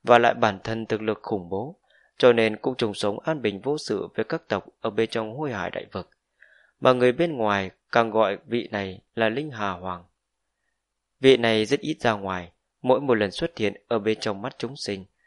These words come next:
ánh sáng bảy màu liền tinh lọc bung vài màu xám, càng bởi vì bộ dáng xinh đẹp, cho nên được cho rằng là điềm lành trong Hôi Hải Đại Vực. Vị này cũng có quan hệ cũ với Tôn Ma Ma. Trước kia từng có ân huệ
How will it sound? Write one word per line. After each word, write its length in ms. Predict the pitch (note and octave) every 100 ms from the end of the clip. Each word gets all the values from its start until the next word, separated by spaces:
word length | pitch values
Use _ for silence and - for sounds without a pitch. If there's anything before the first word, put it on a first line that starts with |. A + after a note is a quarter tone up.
| _ _
ánh 140 | - C#3
sáng 280 | C3+ E3
bảy 140 | D3 G#2+
màu 400 | G2 G2+ G2 G2 -
liền 240 | A2 G#2
tinh 240 | - E3
lọc 260 | A2+ G2+ -
bung 180 | E3+ C#3+
vài 200 | G#2+ F#2
màu 140 | F#2+
xám, 360 | F#2 G2 G#2+ F3+ _ _ _ _
càng 260 | - A#2+ A#2
bởi 120 | G#2+
vì 260 | G2+ A2 G#2+
bộ 180 | G2+ G2+
dáng 220 | A2 C3+
xinh 220 | - F3
đẹp, 180 | G#2 F2+ _ _ _ _ -
cho 140 | B2
nên 240 | A2+ A2
được 140 | G#2+ -
cho 180 | D#3+ D3+
rằng 240 | A#2 G2
là 120 | G2
điềm 220 | G#2 G#2
lành 220 | G2 G2+ F#2+
trong 200 | G#2+ A2
Hôi 180 | D#3+
Hải 180 | B2+ F#2
Đại 160 | - -
Vực. 220 | - F#2 _ _ _ _ _ _ _ _ _ _ _ _ _ _ _ _ _ _ _
Vị 200 | C3 C3
này 320 | A#2 A2 A2
cũng 160 | - B2
có 120 | B2+
quan 240 | B2 C3+
hệ 160 | A#2 A2+
cũ 400 | - A2 C3+ D#3+ F3 -
với 100 | C#3
Tôn 220 | A#2 G#2+
Ma 160 | G#2+
Ma. 340 | G2 G2 F#2+ G2 _ _ _ _
Trước 240 | - C3+ -
kia 260 | A#2+ A2
từng 200 | A2 A2
có 140 | G#2+ A2+
ân 240 | - D3+
huệ 340 | B2 G#2 E2